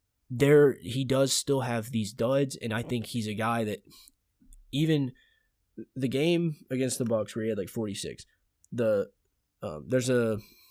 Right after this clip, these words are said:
thing on Twitter that basically tracks the level of difficulty of the shots you take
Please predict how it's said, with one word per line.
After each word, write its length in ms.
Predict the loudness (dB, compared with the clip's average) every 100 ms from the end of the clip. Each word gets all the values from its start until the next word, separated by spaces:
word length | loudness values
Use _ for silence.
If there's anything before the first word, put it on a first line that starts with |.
| -6
thing 160 | 0 2
on 120 | 2
Twitter 340 | 2 0 2
that 80 | 0
basically 300 | -2 -4 -6
tracks 600 | -10 -6 -4 -4 -6 -10
the 100 | -8
level 360 | -4 -2 0 -2
of 160 | -4
difficulty 600 | -4 -4 -4 -2 -2 0
of 100 | -2
the 60 | -4
shots 360 | -4 -4 -4 -8
you 60 |
take 480 | -8 -6 -6 -8 -14